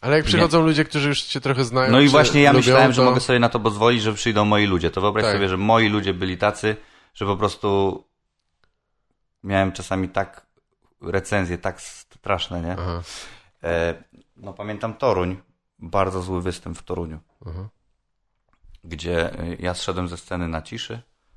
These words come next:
Speaker 2: i ludzie nie wierzyli, że to już koniec i po prostu czekali tam i siedzieli, a ja już byłem w garderobie.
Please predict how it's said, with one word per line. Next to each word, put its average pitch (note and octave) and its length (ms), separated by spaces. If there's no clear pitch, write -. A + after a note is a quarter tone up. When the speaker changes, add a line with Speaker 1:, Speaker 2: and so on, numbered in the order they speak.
Speaker 2:
i F2+ 160
ludzie F2+ 280
nie F2 120
wierzyli, E2+ 320
że D#2+ 140
to D#2 100
już D#2 140
koniec A#2+ 520
i D#2+ 60
po F2 80
prostu F2 240
czekali E2 400
tam E2 180
i D#2+ 40
siedzieli, D#2 500
a F2 60
ja F2 60
już F2+ 100
byłem F2+ 180
w - 40
garderobie. E2+ 460